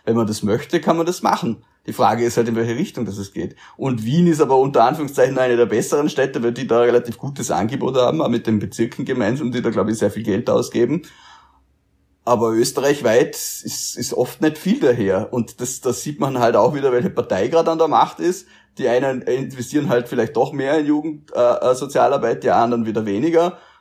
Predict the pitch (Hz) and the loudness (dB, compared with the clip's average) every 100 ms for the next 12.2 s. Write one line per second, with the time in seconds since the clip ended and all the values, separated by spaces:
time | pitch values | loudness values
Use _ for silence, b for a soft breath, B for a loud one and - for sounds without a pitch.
0 | - - - - - 123 127 117 120 151 | -14 -12 -12 -12 -2 0 2 0 2 2
1 | 131 135 151 135 131 147 147 131 135 139 | 0 -2 -2 0 0 0 0 0 -2 -4
2 | 127 143 147 151 143 127 135 123 127 120 | -6 -2 0 -2 0 0 2 0 0 0
3 | 123 - 139 135 135 147 - B - 131 | -2 0 4 4 4 -2 -4 B -8 -6
4 | 135 139 143 143 - 147 135 135 127 117 | -6 -4 -4 -6 -4 -2 -2 0 2 2
5 | 117 - 151 110 - 147 127 - - 143 | 0 0 2 2 2 -2 -6 -8 -10 -4
6 | - 143 - 135 151 - 117 110 101 - | -2 -2 0 0 0 -2 0 2 0 2
7 | 110 107 107 107 107 101 92 104 92 110 | 2 4 2 -2 -4 -2 -2 -4 -2 -2
8 | 117 117 117 131 120 120 101 120 123 120 | 0 2 2 2 2 2 0 -2 2 0
9 | 127 120 117 135 135 - 127 131 131 131 | 2 -2 -2 -6 -8 -10 -8 -8 -8 -2
10 | 101 139 - 123 - 117 - B B B | 0 0 -2 -2 0 -2 -2 B B B
11 | 120 123 127 131 113 113 - 110 110 117 | -4 -2 -4 -2 0 2 2 2 2 2
12 | 123 127 | -2 -8